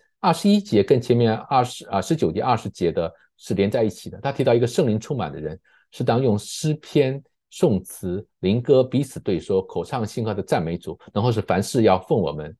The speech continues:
啊，奉我们主耶稣基督的名长存感恩的心，最后就是一个圣灵充满的人是，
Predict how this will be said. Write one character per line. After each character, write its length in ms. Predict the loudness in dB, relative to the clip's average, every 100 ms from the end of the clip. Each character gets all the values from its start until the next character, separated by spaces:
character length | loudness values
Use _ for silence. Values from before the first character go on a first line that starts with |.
| _ _ _
啊， 160 | -4 0
奉 160 | 4
我 200 | 6 4
们 200 | 2 -2
主 160 | -4 -2
耶 120 | 0
稣 100 | -2
基 160 | -2 2
督 100 | 2
的 60 |
名 180 | 2 -2
长 220 | -4 -6
存 160 | -4 -4
感 140 | -6
恩 60 | -8
的 40 |
心， 240 | -6 -6 0
最 140 | 2
后 100 | 2
就 120 | 0
是 120 | -2 -2
一 60 |
个 80 | 0
圣 180 | 2 2
灵 120 | 0
充 160 | -2 -4
满 120 | -4
的 80 | -6
人 140 | -8
是， 320 | -8 -6 -6